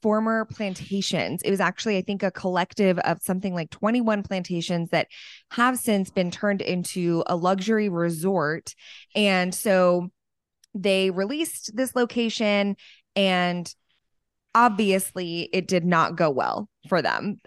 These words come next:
Everybody kinda came out, and the comments on Instagram were a lot. And, um, there was a lot of really good things shared in that, and a lot of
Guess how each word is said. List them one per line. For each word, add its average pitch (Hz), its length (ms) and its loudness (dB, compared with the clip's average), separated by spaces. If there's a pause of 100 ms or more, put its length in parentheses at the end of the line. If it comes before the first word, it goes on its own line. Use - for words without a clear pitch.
Everybody 240 460 4
kinda 220 240 0
came 220 280 2
out, 190 400 2 (380)
and 180 400 0 (120)
the 185 80 -4
comments 262 480 2
on 240 260 2
Instagram 214 560 -2
were 165 240 0 (340)
a 196 80 6
lot. 175 380 4 (100)
And, 185 500 2
um, 190 340 0
there 196 140 2
was 190 120 0
a 190 80 -4
lot 190 240 2
of 190 80 -2
really 196 220 -2
good 185 200 -4
things 220 380 -4
shared 302 400 0
in 254 200 0
that, 226 260 0
and 202 80 -4
a 185 60 -2
lot 180 220 0
of 180 220 0